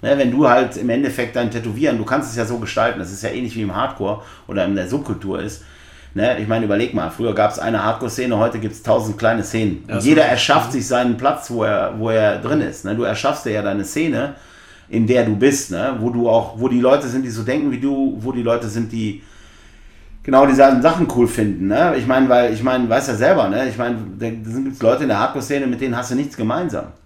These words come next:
Speaker 1: Ne? Also die, das ist Hardcore-Szene in Anführungszeichen, aber du hast nichts mit denen gemeinsam. Das ist ja im Tätowieren genauso.
Speaker 2: Mhm.
Speaker 1: Du erschaffst dir ja deinen Platz, deine Kundschaft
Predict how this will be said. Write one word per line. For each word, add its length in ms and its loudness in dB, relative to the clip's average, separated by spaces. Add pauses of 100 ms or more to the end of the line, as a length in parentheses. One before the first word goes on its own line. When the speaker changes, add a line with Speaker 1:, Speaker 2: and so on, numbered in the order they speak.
(380)
Speaker 1:
Ne? 240 -4
Also 180 -6
die, 360 -4 (120)
das 260 -2
ist 240 -6
Hardcore-Szene 760 0
in 120 -2
Anführungszeichen, 640 -2
aber 120 -4
du 80 0
hast 120 -2
nichts 200 0
mit 120 -8
denen 120 -4
gemeinsam. 400 0
Das 100 -6
ist 60 -8
ja 80 2
im 100 -2
Tätowieren 420 -4
genauso. 520 -4
Speaker 2:
Mhm. 80 -14 (400)
Speaker 1:
Du 120 2
erschaffst 460 0
dir 60 4
ja 100 4
deinen 240 2
Platz, 460 0
deine 240 0
Kundschaft 500 -2